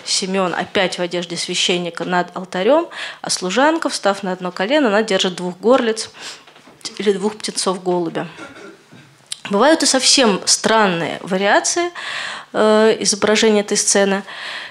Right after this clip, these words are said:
Это из одной рукописи конца четырнадцатого века сцена введения во храм. Здесь почему-то первосвященник стоит за старцем Симеоном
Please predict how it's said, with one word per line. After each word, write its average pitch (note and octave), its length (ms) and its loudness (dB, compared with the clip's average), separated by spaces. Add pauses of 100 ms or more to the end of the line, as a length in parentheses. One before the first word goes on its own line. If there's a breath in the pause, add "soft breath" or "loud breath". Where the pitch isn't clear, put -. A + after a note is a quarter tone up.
(120 loud breath)
Это - 340 0
из F3+ 220 2
одной F3+ 420 2
рукописи A3 640 0
конца A3+ 380 2
четырнадцатого F#3+ 640 0
века C4 420 2 (1000 loud breath)
сцена B3 640 2 (1300 loud breath)
введения A3 440 2
во G#3+ 120 4
храм. A3+ 400 2
Здесь D#4 340 2
почему-то A3 840 0 (340 loud breath)
первосвященник G#3 1040 0 (100)
стоит G#3+ 420 0
за G3 220 2
старцем F#3 460 -2
Симеоном F4 640 2